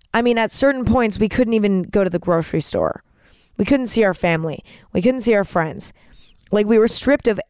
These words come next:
everything that made us human for over a year, okay? Of course we feel fucking weird. I don't think any of us anticipated the mental health effects that this would have had, but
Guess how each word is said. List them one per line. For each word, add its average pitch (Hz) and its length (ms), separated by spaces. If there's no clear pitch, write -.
everything 226 540
that 185 120
made 190 220
us 175 120
human 165 460
for 190 500
over 208 300
a 170 80
year, 156 440
okay? 185 440
Of 226 220
course - 480
we 214 120
feel 185 220
fucking 165 360
weird. 135 340
I 247 200
don't 269 340
think 277 280
any 226 260
of 214 60
us 202 180
anticipated 226 880
the 190 300
mental 180 360
health 175 260
effects 175 340
that 175 100
this 160 160
would 165 100
have 156 100
had, 190 420
but 220 200